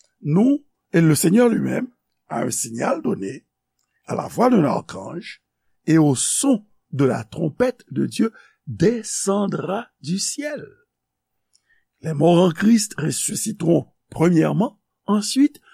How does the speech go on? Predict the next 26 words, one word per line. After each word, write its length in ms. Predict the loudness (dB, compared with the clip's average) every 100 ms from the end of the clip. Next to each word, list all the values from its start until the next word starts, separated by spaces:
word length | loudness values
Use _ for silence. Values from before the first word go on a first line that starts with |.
| _ _ 2
nous, 360 | 4 4 2 -4
les 200 | 2 2
vivants 400 | 2 -2 -2 -4
qui 140 | -8
serons 300 | -10 -10 -8
restés, 460 | -8 -10 -4 -2 -2 _ _ -4
nous 340 | 2 4 4
serons 680 | 0 -4 0 0 0 -2 -4 _ _ 0
tous 380 | 2 2 -2 -10
ensemble 680 | -12 -10 -10 -6 -6 -6 -8 -16 -6
enlevés 460 | -2 0 0 -2 -4
avec 320 | -10 -10 -16 -16
eux. 160 | -18 _ _ _ -12
Alors, 380 | -2 2 0 -2
faut 220 | -8 0
nous 280 | 0 0 -4
rattacher 840 | -10 -8 -8 -6 -8 -8 -10 -10 -12 _ _ _ _ _ _ _ 0
un 180 | 2 2
Thessaloniciens 720 | -2 -6 -6 -8 -10 -12 -14
quatre, 280 | -12 -12 -12
treize 260 | -14 -12
à 60 | -14
dix-huit 380 | -16 -8 -8 -6
à 220 | -6 -6 -4
un 140 | -6
Corinthiens 720 | -6 -8 -6 -6 -8 -10 -8